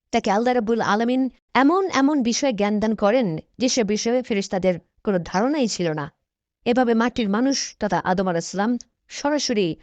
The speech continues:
আল্লাহর তত্ত্বাবধানে জ্ঞান অর্জন করেন। প্রখ্যাত মুফাসসির ইবনে কাসির রাহমাতুল্লাহি আলাইহির মতে, আল্লাহ তাআলা আদম আলাইহিস সালামকে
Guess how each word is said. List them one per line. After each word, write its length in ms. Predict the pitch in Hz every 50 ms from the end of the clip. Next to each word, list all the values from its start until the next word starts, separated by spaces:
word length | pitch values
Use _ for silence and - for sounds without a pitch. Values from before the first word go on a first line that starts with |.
| _ - -
আল্লাহর 280 | 202 208 202 196 185 180 -
তত্ত্বাবধানে 580 | 214 202 - - 190 202 196 185 180 175 170
জ্ঞান 280 | - 202 196 202 180 - -
অর্জন 300 | 202 202 160 208 180 160
করেন। 440 | - 165 151 147 147 151 - - 180 _ _ _ _ _ _ _ _ _ _ _
প্রখ্যাত 360 | - 320 294 - 320 294 - 277
মুফাসসির 680 | 233 240 226 - 311 339 311 - - 269 247 214 - -
ইবনে 180 | 254 226 214 190
কাসির 400 | - 240 240 - - 277 247 190
রাহমাতুল্লাহি 560 | 185 180 196 202 180 202 180 165 165 180 156 -
আলাইহির 400 | 220 262 302 285 208 190 175 165
মতে, 320 | 170 160 - 226 254 277 _ _ _ _ _ _ -
আল্লাহ 220 | 226 254 277 277
তাআলা 180 | 285 269 247 - -
আদম 280 | 262 285 339 359 311 -
আলাইহিস 240 | 220 220 240 233 -
সালামকে 580 | - 185 185 185 190 185 - 208 208 247 247